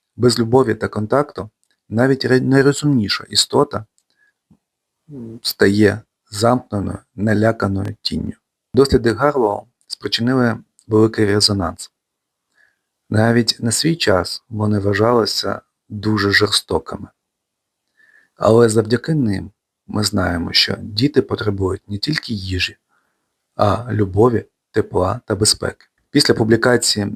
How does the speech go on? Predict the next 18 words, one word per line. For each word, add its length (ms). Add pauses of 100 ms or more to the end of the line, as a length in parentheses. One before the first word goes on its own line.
робіт 220
Гарлоу 500 (160)
змінилися 580
стандарти 540
виховання 560
дітей 440
в 160
дитячих 480
будинках 480
та 120
лікарнях. 580 (1040)
Замість 540
мінімального 880
догляду 560 (320)
почали 360
приділяти 640
увагу 580 (320)
контакту, 640